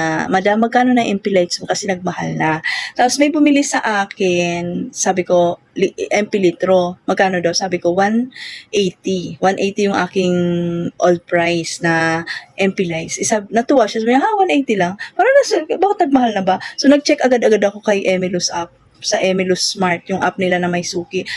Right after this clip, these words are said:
At doon ko nga nakita na nagmahal na nga. Pero before pa, noong December, nag-inform na rin sila magmamahal ang M P Lights. Pero hindi naman ako na-bothered kasi nga, hindi naman ganun ka-fast moving nga dito ang M P, pa isa-isa lang. So, nung Pasko pala, nung bentahan ko ng alak,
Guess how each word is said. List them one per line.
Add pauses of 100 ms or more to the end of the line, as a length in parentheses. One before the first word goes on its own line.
(100)
At
doon
ko
nga
nakita
na
nagmahal
na
nga. (120)
Pero
before
pa,
noong
December, (240)
nag-inform
na
rin
sila
magmamahal
ang
M
P
Lights.
Pero
hindi
naman
ako
na-bothered
kasi
nga, (240)
hindi
naman
ganun
ka-fast
moving
nga
dito
ang
M
P,
pa
isa-isa
lang. (400)
So,
nung
Pasko
pala,
nung
bentahan
ko
ng
alak,